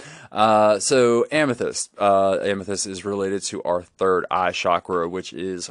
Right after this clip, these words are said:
our super psychic chakra. Yay! Uh, amethyst, purple stone, favorite color, hashtag. Um, amethyst, purple stone, said to be a stone, stone of peace and tranquility. It can help you relax and de-stress. It can also help promote spiritual growth. Amethyst,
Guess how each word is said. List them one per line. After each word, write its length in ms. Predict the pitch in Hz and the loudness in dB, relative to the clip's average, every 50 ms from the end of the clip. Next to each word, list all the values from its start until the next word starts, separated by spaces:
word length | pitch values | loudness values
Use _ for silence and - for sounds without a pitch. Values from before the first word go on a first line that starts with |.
| - | -6
our 300 | - 90 92 90 90 90 | -4 -2 0 0 0 -2
super 400 | 92 - - 143 131 - 107 95 | -4 -6 -6 -8 -8 -6 -6 -6
psychic 400 | - - - 175 151 - 120 98 | -4 -4 -4 -4 -4 -6 -6 -6
chakra. 400 | - - 165 117 - 117 110 104 | -4 -4 -4 -4 -6 -8 -10 -10
Yay! 480 | 120 165 196 214 220 190 160 160 143 - - - - - - - - - | -6 -4 -4 -2 0 2 4 4 4 4 2 -12 -20 -18 -18 -18 -16 -4
Uh, 220 | - 107 110 110 - | 2 2 2 2 2
amethyst, 460 | 120 131 131 120 110 107 95 - - | 2 2 2 4 2 0 0 -2 0
purple 240 | - 110 101 - 104 | 0 0 0 0 -2
stone, 340 | - - 139 147 160 175 165 | 0 2 2 2 2 0 -6
favorite 340 | _ - 95 92 85 90 - | _ -2 0 0 0 0 0
color, 300 | - 123 131 123 113 101 | 2 2 2 2 0 -2
hashtag. 360 | 98 95 - 95 95 92 92 _ - - - - - - | -8 -4 0 0 0 0 -2 _ -20 -20 -20 -20 -14 -4
Um, 380 | - 104 107 104 104 101 87 - | 0 4 4 6 4 4 2 0
amethyst, 400 | 135 151 160 156 156 143 - - | 0 0 0 2 2 2 2 4
purple 220 | - 170 151 156 - | 2 2 2 2 0
stone, 340 | - 160 139 117 95 92 | 4 6 6 6 4 2
said 180 | 90 - 113 107 | 0 0 0 0
to 60 | 104 | 0
be 160 | 98 107 107 | -2 -2 -2
a 60 | 101 98 | -2 -2
stone, 420 | - 117 113 110 110 92 - - | -2 -2 -2 -2 -2 -4 -8 -10
stone 320 | - - 123 117 113 107 | -10 -4 -2 -2 -2 -2
of 160 | 76 98 - - | -4 -6 -8 -10
peace 380 | - - 131 135 143 - - | -14 -10 -8 -8 -8 -8 -8
and 240 | - - 117 120 110 | -8 -6 -6 -6 -8
tranquility. 1040 | - - - 110 107 113 110 - - - 107 107 104 92 82 65 - - 53 53 53 - - | -8 -10 -10 -10 -10 -10 -10 -12 -14 -10 -6 -6 -6 -4 -6 -8 -10 -12 -14 -12 -12 -10 -10
It 140 | 95 95 - | -10 -8 -8
can 120 | 101 92 | -10 -10
help 240 | 90 101 101 - - | -8 -8 -10 -8 -8
you 120 | 98 92 | -10 -6
relax 440 | 82 85 95 104 117 135 147 - - | -4 -2 -2 0 -2 -4 -6 -10 -14
and 220 | - - 92 90 | -14 -12 -14 -14
de-stress. 720 | 87 98 104 - - - - 90 71 65 71 - - - - | -14 -14 -10 -10 -10 -4 -2 0 0 0 -2 -4 -8 -8 -8
It 140 | - 87 - | -8 -10 -10
can 100 | 90 82 | -6 -4
also 380 | 95 107 98 - - 110 101 | -4 -4 -4 -4 -4 -4 -4
help 240 | 95 110 135 143 _ | -4 -4 -8 -8 _
promote 280 | 135 143 160 180 185 - | -12 -12 -10 -10 -10 -10
spiritual 520 | - - - 202 202 214 202 - - 202 | -12 -10 -6 -4 -4 -4 -6 -6 -8 -10
growth. 580 | - - 98 98 92 82 - - _ _ _ _ _ - - - - - - - | -8 -4 -2 0 0 0 0 -4 _ _ _ _ _ -20 -20 -20 -20 -14 -4 0
Amethyst, 480 | 113 113 110 110 107 - 120 113 - | 0 2 2 0 -4 -4 -6 -6 -8